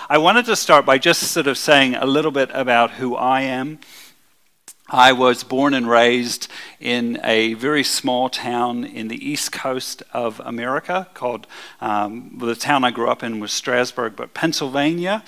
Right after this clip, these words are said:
If any, anyone know where Pennsylvania is? is? Yeah, yeah, great. Um, so very, very historic. I think the town that I grew up in was, was founded in around seventeen seventy, around that point.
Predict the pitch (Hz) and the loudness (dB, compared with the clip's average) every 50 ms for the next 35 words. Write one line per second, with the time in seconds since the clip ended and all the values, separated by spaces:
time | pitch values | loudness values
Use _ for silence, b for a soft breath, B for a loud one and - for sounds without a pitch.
0 | B B B B B B B B - 127 131 - - 123 123 135 151 - 156 165 | B B B B B B B B -8 -8 -6 -2 -2 0 0 2 2 4 4 4
1 | 156 156 156 156 147 147 147 143 - 165 160 - - 135 143 143 151 156 151 147 | 4 4 4 4 2 2 2 2 2 2 2 2 -2 -2 -2 -2 0 0 0 -2
2 | 139 - - - 131 147 165 190 226 - - - 123 131 131 135 151 143 - - | -2 -4 -8 -10 -6 -6 -6 -4 -4 -6 -6 0 0 0 0 0 -4 -6 -10 -8
3 | - 131 123 147 180 185 - - B B B B B B B 127 123 127 127 123 | -2 0 2 2 0 -2 -6 -14 B B B B B B B 6 6 6 6 4
4 | 120 B B B B B - - - 180 160 156 156 156 185 185 185 - - 165 | -2 B B B B B -8 2 4 4 6 6 4 0 -2 -8 -10 -14 -16 0
5 | 151 185 196 196 185 175 160 170 170 165 156 147 156 - - - - 170 175 190 | 4 6 6 6 6 6 6 6 6 6 4 2 -2 -4 -4 -2 0 2 4 4
6 | 175 - 151 139 - 170 165 143 151 139 - - 165 160 160 160 151 135 135 135 | 4 4 2 0 2 0 0 0 -2 -2 0 0 2 2 2 4 6 6 6 6
7 | 143 139 143 139 139 139 - 151 143 143 135 123 120 - - - - - - 147 | 6 4 2 2 2 2 2 0 -2 -2 -2 -4 -4 -4 -6 -8 -10 -6 -6 -4
8 | 135 - - - 143 135 139 143 139 135 131 131 127 123 127 127 127 127 127 123 | -4 -4 -2 0 2 2 2 2 0 -4 -4 -4 -2 0 0 2 2 0 0 -4
9 | - - - 147 143 151 143 - 160 156 156 147 - - - 165 156 170 175 170 | -2 0 0 0 0 0 -4 -4 -6 -4 -4 -4 -6 -4 -4 -4 -4 -4 -6 -6
10 | 160 165 175 190 190 - - 131 131 135 135 135 135 127 135 - - - - 170 | -4 -4 -4 -4 -8 -8 -8 -6 -2 -2 -2 0 0 -2 -2 -4 -6 -10 -8 -6
11 | 180 202 - - | -6 -6 -8 -12